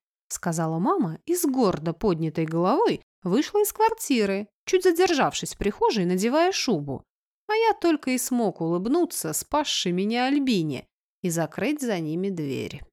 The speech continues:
Думать, как я буду из этого выпутываться, не хотелось. Я очень сильно устал. Разберусь совсем потом.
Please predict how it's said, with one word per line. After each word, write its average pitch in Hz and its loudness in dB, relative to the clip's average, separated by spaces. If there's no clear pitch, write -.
Думать, 339 4
как 311 2
я 202 4
буду 196 2
из 190 2
этого 185 2
выпутываться, 165 0
не 190 -2
хотелось. 147 -4
Я 226 2
очень 165 0
сильно 151 -4
устал. 147 -10
Разберусь 220 2
совсем 208 -2
потом. 143 -6